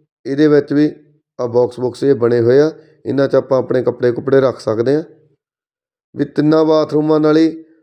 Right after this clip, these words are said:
ਡਰੈਸਿੰਗ ਰੂਮ ਬਣੇ ਹੋਏ ਆ ਜੀ। ਤੇ ਆ ਜਾਓ ਜੀ, ਆਹ ਦਿਖਾਉਂਦੇ ਆ, ਲਾਈਟ ਛੱਡਦੇ ਆ ਆਪਾਂ, ਇਹ ਵੀ ਦਿਖਾਉਂਦੇ ਬਾਥਰੂਮ ਤੁਹਾਨੂੰ।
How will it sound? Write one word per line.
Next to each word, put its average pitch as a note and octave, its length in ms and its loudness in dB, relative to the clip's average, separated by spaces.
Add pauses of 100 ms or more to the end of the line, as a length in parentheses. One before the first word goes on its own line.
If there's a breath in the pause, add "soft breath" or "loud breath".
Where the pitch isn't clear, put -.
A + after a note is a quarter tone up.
(260 loud breath)
ਡਰੈਸਿੰਗ C3+ 440 -2
ਰੂਮ D3 220 0
ਬਣੇ C3+ 220 0
ਹੋਏ C3 220 0
ਆ A2 60 -2
ਜੀ। F2+ 140 -10 (840)
ਤੇ - 100 -10 (200)
ਆ A#2 140 0
ਜਾਓ A#2+ 100 0
ਜੀ, A#2+ 100 -4
ਆਹ B2 140 2
ਦਿਖਾਉਂਦੇ A2 340 -2
ਆ, A#2+ 40 2
ਲਾਈਟ A2 300 0
ਛੱਡਦੇ G#2 380 -2
ਆ A2+ 40 2
ਆਪਾਂ, B2 200 -2
ਇਹ A#2+ 100 2
ਵੀ B2 100 -2
ਦਿਖਾਉਂਦੇ A2+ 340 0
ਬਾਥਰੂਮ G#2 460 -2
ਤੁਹਾਨੂੰ। A2+ 300 -4